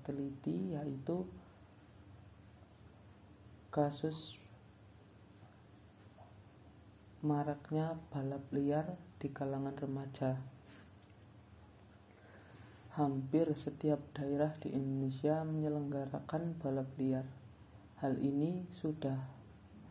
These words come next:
tidak asing lagi bagi kita. Di daerah tempat tinggal saya pernah terjadi kegiatan balap liar, tepatnya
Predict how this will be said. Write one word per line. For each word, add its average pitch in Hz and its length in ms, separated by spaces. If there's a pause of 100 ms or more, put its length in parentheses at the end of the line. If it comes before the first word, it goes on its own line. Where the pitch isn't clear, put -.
(340)
tidak 147 320
asing 135 240
lagi 143 400
bagi 135 400
kita. - 480 (640)
Di 135 80
daerah 135 400
tempat 147 400
tinggal 139 240
saya 143 480 (560)
pernah 151 320 (1040)
terjadi 151 720
kegiatan 156 720
balap 135 320
liar, 147 320 (640)
tepatnya 151 720